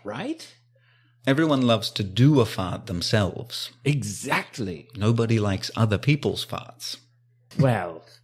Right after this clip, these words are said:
Speaker 2: Well, depending on the person.
Speaker 1: Depending on the person.
Speaker 2: Sure. Uh, we all have our particular interests.
Speaker 1: Now,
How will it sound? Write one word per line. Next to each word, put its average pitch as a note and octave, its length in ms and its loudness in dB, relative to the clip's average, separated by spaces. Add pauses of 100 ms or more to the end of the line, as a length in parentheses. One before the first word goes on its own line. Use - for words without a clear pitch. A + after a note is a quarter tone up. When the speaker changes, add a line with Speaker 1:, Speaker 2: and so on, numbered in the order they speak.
(480)
Speaker 2:
Well, - 300 -2
depending A#2+ 420 4
on F#2 140 -2
the F2+ 60 -6
person. G2+ 340 -2
Speaker 1:
Depending C#3+ 500 4
on A2 240 0
the G2+ 80 -10
person. F#2 540 -6
Speaker 2:
Sure. - 400 -2 (560)
Uh, F2+ 260 -2
we A#2 140 4
all G2 140 4
have F2+ 160 -2
our E2+ 240 -4 (120)
particular F2+ 600 -2 (360)
interests. - 720 -8 (960)
Speaker 1:
Now, A#2+ 360 0